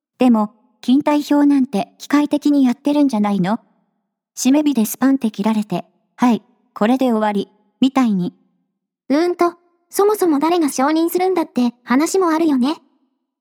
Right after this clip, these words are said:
Speaker 1: 勝手には支払えないわけだ。
Speaker 2: いや、理論的には自動的に勤怠を出せたとしても、それ本当ですかって問題は常にあるから。
Speaker 1: 例えば残業二百五十時間とか？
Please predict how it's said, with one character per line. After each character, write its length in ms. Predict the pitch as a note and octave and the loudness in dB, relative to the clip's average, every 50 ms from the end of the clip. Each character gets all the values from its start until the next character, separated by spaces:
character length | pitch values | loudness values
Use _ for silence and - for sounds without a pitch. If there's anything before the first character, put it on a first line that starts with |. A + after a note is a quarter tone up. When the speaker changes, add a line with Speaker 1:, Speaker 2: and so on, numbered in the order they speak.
| _ _ _ - | _ _ _ -4
Speaker 1:
勝 160 | A3+ A#3 - _ | -4 -4 -2 _
手 100 | - D#4 | 0 2
に 140 | D#4 D#4 C#4+ | 2 2 2
は 80 | B3 | 0
支 140 | A3 - G3 | 0 -2 -2
払 240 | G3+ A3+ A#3+ B3+ C4 | 0 0 2 2 2
え 60 | C4+ | 2
な 120 | C4 C4 B3+ | 2 2 2
い 80 | A#3+ | 0
わ 100 | A3+ G#3+ | -2 -2
け 140 | G#3 - F3+ | -4 -6 -10
だ。 180 | - E3+ - - _ _ _ _ _ _ _ _ _ _ _ _ _ _ - | -8 -10 -12 -12 _ _ _ _ _ _ _ _ _ _ _ _ _ _ 0
Speaker 2:
い 100 | A#3+ C4 | 2 2
や、 200 | C#4 D4 D4+ D4 _ _ _ _ _ _ - | 2 2 0 -4 _ _ _ _ _ _ -2
理 120 | B3 C4+ | 0 2
論 180 | D4+ E4+ E4+ E4+ | 2 0 0 0
的 220 | F4 E4+ - F4 | -2 -2 0 0
に 120 | F4 F4 | 0 2
は 180 | D#4+ C#4+ C4 B3 - _ - | 2 0 0 -2 -6 _ -2
自 100 | A3+ B3 | 0 0
動 180 | C4+ D#4+ E4+ F4 | 2 2 0 0
的 220 | F4+ F4 F4 F4+ | -2 -2 0 0
に 120 | F4+ F4+ F4 | 0 0 0
勤 200 | - E4 E4+ F4 | 0 -2 0 0
怠 180 | F4+ F4+ F4+ F4+ | 0 0 0 0
を 40 | |
出 120 | F4+ F4+ F4 | 0 -2 -2
せ 120 | - F#4+ | -2 -2
た 100 | - E4+ | -2 0
と 120 | E4+ D#4 D4+ | -2 -2 -2
し 80 | - | 0
て 100 | - C4 | 0 2
も、 200 | B3 A#3 A#3 A3 - _ _ _ _ _ _ | 2 2 0 -2 -6 _ _ _ _ _ _
そ 120 | - C4 | -2 0
れ 120 | C#4+ D#4+ | 0 0
本 200 | D#4+ D#4 D#4 E4 | 0 0 0 0
当 180 | E4 F#4 F4+ F#4 | 0 0 0 0
で 120 | F#4 F#4+ | 0 -2
す 80 | F#4+ - | -2 -2
か 80 | - E4 | -4 -4
っ 80 | D#4 | -4
て 100 | - C4 | -2 0
問 220 | B3 A#3+ A#3+ C4+ C#4+ | 0 0 0 0 0
題 160 | C#4+ C#4+ D4 | 0 0 0
は 200 | D4 D4 C#4+ C#4+ _ _ | 0 -2 -4 -6 _ _
常 220 | - F4 F#4 G4 | -2 0 2 2
に 140 | F#4 D#4+ C#4 | 2 2 2
あ 40 | C4+ | 0
る 80 | D4+ E4+ | 0 0
か 100 | - D4+ | -2 -2
ら。 180 | C4 A#3+ A3 - _ _ _ _ _ _ _ _ _ _ _ _ _ _ _ | -2 -2 -4 -6 _ _ _ _ _ _ _ _ _ _ _ _ _ _ _
Speaker 1:
例 260 | A#3+ B3 - D#4 D#4+ | -4 -2 0 0 0
え 60 | D#4 | 2
ば 100 | C#4 A#3+ | 2 0
残 220 | A3 - A3 A#3 C4 | 0 2 2 2 2
業 200 | C4+ C#4 C#4+ C#4 | 2 2 2 2
二 140 | C4 B3 A#3 | 2 2 0
百 240 | - C4 - C4 | -2 -4 -4 -4
五 140 | B3 A3+ A3 | -2 -2 -2
十 180 | G#3+ A#3 A#3+ B3 | 0 0 -2 -2
時 140 | B3+ C4 C4 | -2 -4 -2
間 180 | - B3 A#3 | 0 0 0
と 140 | G#3+ - F3+ | -2 -4 -10
か？ 240 | - - F3 G#3+ | -8 -6 -8 -8